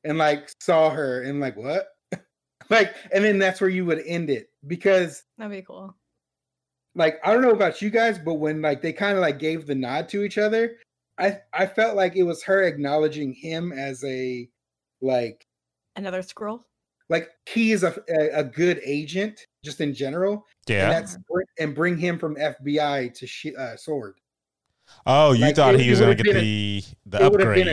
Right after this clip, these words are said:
Speaker 3: upgrade.
Speaker 1: great transition. Like, and then if you would've just, like, put him, like, finding the Skrull and her talking, and then him just, like,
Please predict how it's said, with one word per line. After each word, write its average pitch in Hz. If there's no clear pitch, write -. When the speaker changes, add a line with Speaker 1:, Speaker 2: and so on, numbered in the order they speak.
Speaker 3:
upgrade. 160
Speaker 1:
great 185
transition. 156
Like, 156
and 165
then 185
if 175
you 202
would've 175
just, 156
like, 139
put 190
him, 151
like, 143
finding 170
the 147
Skrull 165
and 151
her 160
talking, 143
and 143
then 143
him 170
just, 147
like, 139